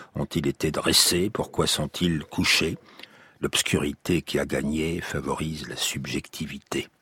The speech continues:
Ceux qui se passionnent pour l'île vont ouvrir plusieurs jeux d'hypothèses. Le premier associe l'île à un continent disparu, une Atlantide du Pacifique qui aurait connu un âge d'or et dont les fastes disparus mériteraient d'être célébrés de nouveau.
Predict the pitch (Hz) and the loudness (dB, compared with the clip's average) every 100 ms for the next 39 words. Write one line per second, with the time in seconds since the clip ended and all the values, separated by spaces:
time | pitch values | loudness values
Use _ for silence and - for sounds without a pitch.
0 | _ _ - - - - - - - - | _ _ -18 -14 -14 -16 -20 -20 0 8
1 | 226 - 156 - 139 - 175 131 92 107 | 10 10 6 8 6 8 6 8 8 10
2 | 170 127 104 107 - - 110 101 151 139 | 8 8 6 4 2 6 6 10 10 8
3 | - 107 110 101 85 117 95 - 85 - | 6 8 10 10 10 10 8 2 2 4
4 | 82 76 95 - 139 165 196 190 - - | 4 4 2 6 10 10 10 6 -8 -20
5 | - - - - 104 110 - 120 107 160 | -18 -20 -2 4 8 8 8 10 12 12
6 | 107 90 - 104 104 120 95 95 - 92 | 12 8 6 6 8 8 8 6 6 6
7 | 82 82 - - 78 85 - 92 85 - | 6 -2 -6 2 6 6 8 6 6 6
8 | 95 82 - 85 - - - 87 - 73 | 4 4 4 4 4 0 -2 -4 -2 0
9 | 73 - 73 73 78 67 67 67 78 82 | 0 0 2 2 2 0 -2 2 6 6
10 | 67 67 69 76 80 76 67 67 - - | 4 4 4 4 2 0 -2 -2 -2 0
11 | 76 - 76 69 73 - 67 78 76 71 | 2 2 -2 2 2 4 4 4 0 -2
12 | 71 67 73 - 69 67 - - - - | -2 -2 -4 -2 -2 -2 -4 -8 -6 -2
13 | - 71 69 - 71 65 71 64 60 | -2 -2 -2 0 0 0 -2 -2 -8